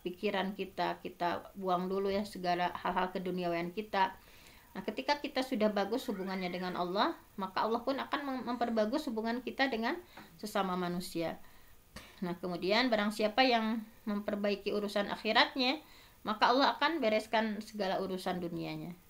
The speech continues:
Kan terkadang kita, eh, masih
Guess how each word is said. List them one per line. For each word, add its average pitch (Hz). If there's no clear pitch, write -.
Kan 208
terkadang 190
kita, 196
eh, 175
masih 214